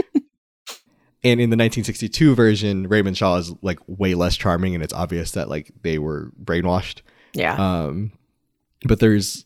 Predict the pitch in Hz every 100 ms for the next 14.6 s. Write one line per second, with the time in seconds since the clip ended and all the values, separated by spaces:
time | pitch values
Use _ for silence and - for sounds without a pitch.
0 | _ 95 87 76 - 107 113 98 101 -
1 | 90 101 95 87 82 - - 90 76 82
2 | - 101 - - 123 120 - 107 101 95
3 | 95 - 113 117 113 101 104 104 120 104
4 | 104 101 - 107 98 101 98 98 95 95
5 | - - - _ - 87 82 71 95 95
6 | 98 104 95 - 90 104 95 95 92 92
7 | 82 98 90 85 90 87 87 90 87 80
8 | 76 95 85 - 95 - - - - -
9 | - _ 85 85 80 71 76 95 - _
10 | _ _ - 104 101 98 - 98 92 -
11 | - - - 107 104 101 98 92 90 92
12 | 92 85 82 90 90 85 87 87 87 82
13 | 82 76 80 85 92 90 90 85 80 78
14 | 76 - 127 127 123 120